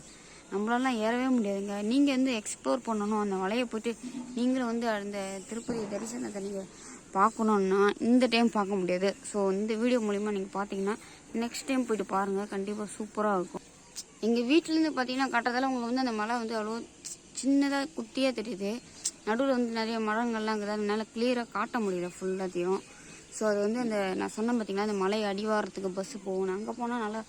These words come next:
சூப்பரா கிளியராவே தெரியும். எங்க வீட்டுலேருந்து பார்க்கறதால அவ்வளோவா கிளியரா தெரியாது. So, உங்களுக்கு வந்து முடிஞ்ச வரையும் நான் வந்து அடுத்த டைம் வந்து அந்த மலையை வந்து கிளியரா காட்டுறதுக்கு வந்து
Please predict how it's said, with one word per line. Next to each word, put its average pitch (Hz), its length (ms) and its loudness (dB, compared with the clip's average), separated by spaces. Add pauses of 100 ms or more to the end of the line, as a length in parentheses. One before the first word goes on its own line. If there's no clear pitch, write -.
(500)
சூப்பரா 247 280 4 (120)
கிளியராவே 240 540 0
தெரியும். 190 360 0
எங்க 202 220 -2
வீட்டுலேருந்து 240 420 -2
பார்க்கறதால 196 380 -2
அவ்வளோவா 202 300 -2
கிளியரா 202 280 -4
தெரியாது. 190 320 -6 (1300)
So, 254 160 -2
உங்களுக்கு 214 280 -2
வந்து 247 200 -2
முடிஞ்ச 269 240 0
வரையும் 262 260 0
நான் 226 140 -2
வந்து 226 180 -2 (440)
அடுத்த 208 260 -10
டைம் 247 160 -6
வந்து 233 240 -8 (240)
அந்த 202 160 -8
மலையை 202 300 -6
வந்து 220 200 -8
கிளியரா 226 360 -6
காட்டுறதுக்கு 190 500 -10
வந்து 196 180 -8